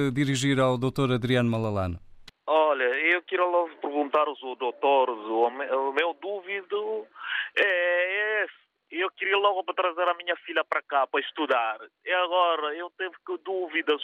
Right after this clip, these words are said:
Speaker 2: qual tipo de papelada que eu tenho que fazer, é, para trazer a minha filha para cá, para estudar.
Speaker 1: Mas onde é que se encontra a sua filha?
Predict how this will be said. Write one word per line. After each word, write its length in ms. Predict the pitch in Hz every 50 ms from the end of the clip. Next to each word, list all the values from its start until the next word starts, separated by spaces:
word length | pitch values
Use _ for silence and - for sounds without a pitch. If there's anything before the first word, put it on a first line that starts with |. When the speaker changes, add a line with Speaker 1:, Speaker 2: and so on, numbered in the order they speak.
| - _
Speaker 2:
qual 200 | - 196 202 190
tipo 280 | - - 196 - - 165
de 60 | -
papelada 460 | - 165 - 170 165 175 180 175 160 _
que 80 | - 165
eu 80 | 160
tenho 180 | - 170 156 151
que 140 | - _ _
fazer, 680 | 147 139 131 135 160 185 202 214 208 202 202 196 202 _ _ _ _ _ _ _ _ _ _ _
é, 560 | - - 160 165 160 156 156 147 147 143 139 135
para 140 | - 147
trazer 320 | - 156 147 147 143 160 160
a 80 | 160
minha 200 | 160 160 165 160
filha 320 | - - - 151 147 139 135
para 140 | - - 143
cá, 260 | - - 131 123 120 - _ _ _ _ _ _
para 100 | 151 147
estudar. 440 | 147 - - 143 131 123 110 107 - _ _ - - -
Speaker 1:
Mas 180 | 127 123 131 135
onde 160 | 147 147 160
é 60 | 156
que 80 | - -
se 80 | - 151
encontra 380 | 135 - 139 123 110 123 127
a 40 | 120
sua 220 | - - 139 131
filha? 400 | 120 - 135 117 98 98 95 95